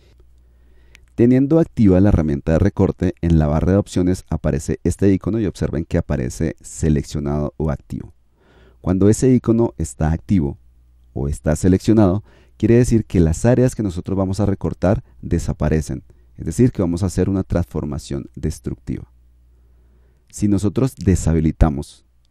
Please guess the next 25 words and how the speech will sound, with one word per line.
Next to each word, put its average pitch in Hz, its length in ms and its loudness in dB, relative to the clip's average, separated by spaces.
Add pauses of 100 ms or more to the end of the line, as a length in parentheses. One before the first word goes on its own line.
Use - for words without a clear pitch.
esta 80 240 0
opción, 92 380 -2 (180)
es - 80 -10
decir, 85 320 -2 (180)
voy - 120 -8
a - 20 -4
hacer 76 180 -4
un 85 100 -4
clic 104 300 4 (280)
y 80 60 -4
observen 78 380 -4
que 80 200 0
esta 80 200 -2
opción 80 400 -4
no 85 220 2
está 82 300 0
seleccionada, 87 640 0 (480)
entonces 123 640 0
el 92 160 2
recorte 98 560 0
que 120 100 -4
nosotros 87 380 -4
vamos 90 240 -4
a 107 40 -2
hacer 101 280 0